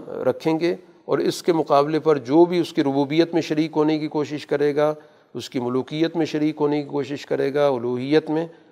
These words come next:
ان سب کے مقابلے پر گویا ہم اللہ تعالیٰ کی پناہ میں آ کر ان سے مزاحمت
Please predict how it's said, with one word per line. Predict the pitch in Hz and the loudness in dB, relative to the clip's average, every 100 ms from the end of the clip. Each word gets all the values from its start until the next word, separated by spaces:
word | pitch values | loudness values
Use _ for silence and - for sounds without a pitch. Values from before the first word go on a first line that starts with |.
| - | -4
ان | 139 | -2
سب | 135 - 202 | 0 2 2
کے | 196 | 2
مقابلے | 160 139 131 131 143 | 0 4 4 4 2
پر | 127 123 | 0 0
گویا | 117 120 135 - _ _ _ | 2 2 0 -4 _ _ _
ہم | 123 139 | -4 -2
اللہ | 131 127 123 | 0 2 4
تعالیٰ | 123 135 139 | 4 2 0
کی | 127 | -4
پناہ | 123 127 147 | -2 4 4
میں | 135 | 4
آ | 117 | 2
کر | 113 139 147 - _ - | 0 -2 -6 -14 _ -12
ان | 131 | -8
سے | 120 135 | -6 -6
مزاحمت | 123 113 127 143 151 | 0 6 6 6 4